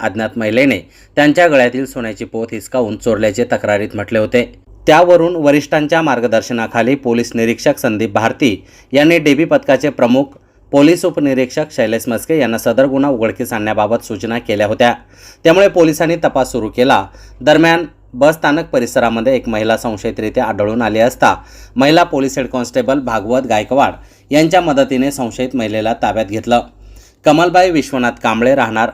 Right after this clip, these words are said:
मुकुंदनगर, देवलूर, नांदेड असे ताब्यात घेतलेल्या महिलेचं नाव आहे. तिची अधिक विचारपूस करून तपासणी केली असता तिच्याकडे पन्नास हजार रुपये किमतीची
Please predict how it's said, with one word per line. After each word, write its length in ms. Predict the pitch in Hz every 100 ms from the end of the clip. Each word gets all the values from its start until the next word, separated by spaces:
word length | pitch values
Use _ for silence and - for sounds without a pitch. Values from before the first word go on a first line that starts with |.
| -
मुकुंदनगर, 680 | 113 113 120 120 120 139 117 - _ - -
देवलूर, 440 | 139 160 185 185
नांदेड 460 | 175 123 123 156 - - _ -
असे 240 | 143 - -
ताब्यात 260 | 143 147
घेतलेल्या 440 | 170 143 151 151 156
महिलेचं 540 | 147 113 110 - 139
नाव 180 | 135 107
आहे. 240 | 107 120 113 _ _ _
तिची 200 | 151 151
अधिक 320 | 196 160 175 170
विचारपूस 540 | 147 147 127 151 156
करून 280 | - 123 135
तपासणी 400 | 123 117 107 120
केली 220 | 107 110
असता 280 | 117 135 120
तिच्याकडे 580 | 104 123 147 143 139 160 -
पन्नास 320 | - 127 156 160
हजार 180 | 147
रुपये 200 | 143 151
किमतीची 600 | 139 127 110 139 139 104